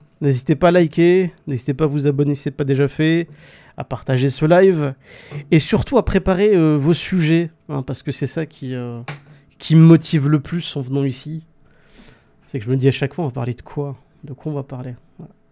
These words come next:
Je suis sûr qu'il y a, il y a une actualité de ouf. Il y a, il y a, je suis sûr. <laughs> Il y a, il y a toujours une actualité de fou en ce moment. Il y a toujours une dinguerie qui est racontée. Donc, euh, donc je pense qu'il y aura beaucoup, beaucoup de sujets abordés, Inch'Allah.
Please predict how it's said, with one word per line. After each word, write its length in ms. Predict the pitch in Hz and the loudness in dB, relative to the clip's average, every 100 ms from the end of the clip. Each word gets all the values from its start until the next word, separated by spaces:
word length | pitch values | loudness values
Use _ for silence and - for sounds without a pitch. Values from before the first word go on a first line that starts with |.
| _ | _
Je 60 | - | -16
suis 140 | - | -14
sûr 240 | - 190 - | -12 -12 -12
qu'il 140 | 147 | -12
y 20 | |
a, 260 | 131 127 127 139 185 | -10 -12 -16 -18 -8
il 80 | 139 | -2
y 40 | |
a 20 | |
une 100 | 139 | 2
actualité 520 | 143 - 147 143 139 | 0 0 -4 -4 -2
de 100 | 135 | 0
ouf. 420 | 135 139 175 - _ _ _ _ | 0 0 -6 -14 _ _ _ _
Il 80 | 139 | -8
y 20 | |
a, 40 | 170 | -6
il 60 | |
y 20 | |
a, 40 | 139 | -8
je 300 | - 139 131 | -10 -12 -12
suis 100 | - | -12
sûr. 200 | 127 - 165 | -14 -14 -14
<laughs> 40 | |
Il 80 | 175 - | -14 -8
y 40 | |
a, 60 | 196 - 233 247 | -10 -10 -18 -6
il 40 | |
y 40 | 151 | -6
a 20 | |
toujours 300 | 143 156 285 | -4 -4 -2
une 80 | 220 | -2
actualité 500 | 135 - 143 139 147 | -2 -2 0 0 0
de 120 | 139 | -2
fou 200 | 131 156 | -4 -8
en 80 | 139 | -8
ce 140 | - | -8
moment. 280 | 131 139 165 _ _ _ - _ _ | -6 -6 -8 _ _ _ -20 _ _
Il 40 | 135 | -10
y 60 | |
a 20 | - | -4
toujours 220 | 151 160 | 0 2
une 120 | 156 | 4
dinguerie 340 | 147 139 139 | 4 4 0
qui 100 | 139 | 0
est 40 | 135 | -2
racontée. 440 | 123 127 123 156 | -2 -4 -4 -4
Donc, 240 | 151 127 135 | -4 -6 -8
euh, 240 | 123 123 - _ _ _ _ _ _ _ | -10 -12 -16 _ _ _ _ _ _ _
donc 120 | 135 120 | -6 -4
je 100 | 120 | -4
pense 240 | 180 185 | -6 -8
qu'il 100 | - | -4
y 40 | 139 | -2
aura 160 | 131 | -2
beaucoup, 380 | 123 143 165 - | -2 -4 -4 -6
beaucoup 260 | 175 160 165 | -8 -8 -12
de 60 | |
sujets 200 | - 156 | -10 -6
abordés, 340 | 170 156 143 147 | -4 -4 -4 -4
Inch'Allah. 420 | - 127 120 | -6 -8 -8